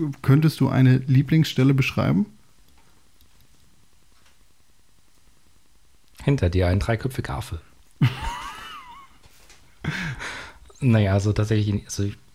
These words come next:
Speaker 2: wüsste jetzt nicht, was ich da rauspicken sollte, weil es ist, wie gesagt, alles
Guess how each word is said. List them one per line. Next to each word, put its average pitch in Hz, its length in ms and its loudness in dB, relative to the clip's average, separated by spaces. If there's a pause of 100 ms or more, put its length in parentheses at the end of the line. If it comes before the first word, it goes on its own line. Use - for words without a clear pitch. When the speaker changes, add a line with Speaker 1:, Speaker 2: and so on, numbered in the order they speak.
Speaker 2:
wüsste 110 240 -2
jetzt 95 220 -2
nicht, 107 160 0
was 104 160 -2
ich 101 80 -4
da 101 100 0
rauspicken 98 720 -6
sollte, 98 560 -2
weil 92 160 -2
es 98 160 -8
ist, - 220 -14
wie 110 100 -6
gesagt, 113 360 -4 (640)
alles - 480 -6